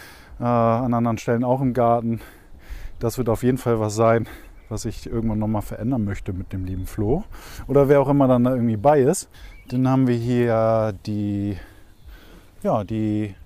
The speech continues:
Himbeerpflanzen. Fünf Stück haben wir da ergattert und hier einmal eingepflanzt. Steht ein bisschen schief, weiß nicht warum, kann man aber noch ein bisschen korrigieren. Und hier vorne, also die Amseln, die haben aber richtig Randale gem-, Randale gemacht,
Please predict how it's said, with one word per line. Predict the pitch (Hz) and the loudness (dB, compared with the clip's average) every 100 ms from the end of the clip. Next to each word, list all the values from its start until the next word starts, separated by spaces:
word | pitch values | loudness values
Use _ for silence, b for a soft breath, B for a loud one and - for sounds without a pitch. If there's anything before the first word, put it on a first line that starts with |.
| - | -2
Himbeerpflanzen. | 254 233 127 - 104 90 98 127 254 - b b - b b b b b - - - | 4 6 4 0 -6 -6 -4 -2 -2 -4 b b -20 b b b b b -20 -20 -12
Fünf | - 175 | -6 -6
Stück | - 180 - | -6 -8 -4
haben | 151 | -4
wir | 117 | -2
da | 110 | -4
ergattert | 113 104 110 147 185 - - b b b b b b b - | -6 -6 -6 -4 -4 -6 -20 b b b b b b b -10
und | 127 127 120 | -6 -6 -6
hier | 123 | -8
einmal | 110 107 110 | -8 -8 -6
eingepflanzt. | 143 170 - 170 175 170 - - b b b b | -6 -6 -4 -2 -2 -4 -10 -16 b b b b
Steht | - 170 190 | 0 2 4
ein | |
bisschen | 175 143 135 | 2 0 -2
schief, | - 214 247 | 2 2 4
weiß | 156 143 | 0 -2
nicht | 143 120 | -4 -4
warum, | 101 131 165 240 277 - | -4 2 4 4 2 -8
kann | - 147 | -8 -2
man | 135 | 0
aber | 127 120 | 0 0
noch | 117 | -2
ein | |
bisschen | 110 113 | -2 -4
korrigieren. | 104 110 101 98 139 220 - B B B B B | -4 -4 -4 -2 2 2 0 B B B B B
Und | B 143 | B -2
hier | 143 135 | 0 0
vorne, | - 147 147 | 2 4 4
also | 139 123 117 | 2 0 -2
die | 120 135 | -2 -2
Amseln, | - 165 180 170 | -2 0 0 2
die | 160 | 2
haben | 160 | 2
aber | 156 143 127 | 2 4 2
richtig | 123 202 - - | 2 -2 -4 -8
Randale | 120 101 95 90 90 | -6 -4 -6 -8 -10
gem-, | 92 95 120 | -10 -10 -6
Randale | 110 113 117 - 107 | -4 -2 -2 -2 -2
gemacht, | 107 117 143 | -4 -4 -6